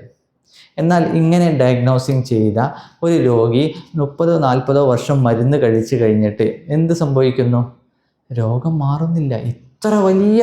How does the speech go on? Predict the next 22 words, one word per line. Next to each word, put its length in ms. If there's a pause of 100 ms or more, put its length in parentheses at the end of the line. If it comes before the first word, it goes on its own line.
(140)
കാലയളവിൽ 640 (100)
മരുന്ന് 360
കഴിച്ചിട്ട് 540
പോലും 320 (100)
രോഗം 340
മാറുന്നില്ല. 440 (520)
ടെക്നോളജി 580
ഒരു 120
വശത്തും 480 (400)
അതുപോലെ 400 (160)
മരുന്ന് 460 (1000)
ഇംഗ്ലീഷ് 580
മരുന്നായിക്കോട്ടെ 680 (120)
മറ്റുള്ള 320
മരുന്ന് 420
ഏത് 260
മരുന്നായിക്കോട്ടെ 680 (400)
അത് 180
മറുവശത്തും. 580 (540)
എന്നാൽ 280 (260)
അങ്ങനെ 320 (140)
ചികിത്സിച്ച് 560